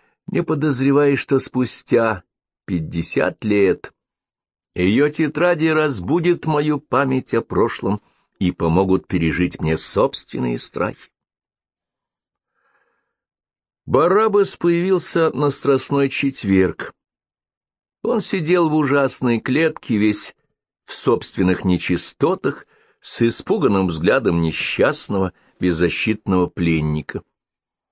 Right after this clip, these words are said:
Но и тогда в нём угадывался по благородной королевской посадке головы и размерам крепкого костяка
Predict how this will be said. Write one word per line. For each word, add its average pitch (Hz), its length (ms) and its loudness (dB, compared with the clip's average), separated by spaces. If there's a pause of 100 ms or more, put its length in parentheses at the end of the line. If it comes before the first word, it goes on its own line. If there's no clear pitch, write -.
(220)
Но 107 200 0
и 127 60 2
тогда 139 540 2
в 196 80 0
нём 190 200 0
угадывался 87 1000 0 (180)
по - 100 -12
благородной 95 880 2 (460)
королевской 90 600 0
посадке 85 540 -2
головы 78 580 0 (500)
и 85 100 -6
размерам 85 460 2
крепкого 85 540 0
костяка 85 760 -4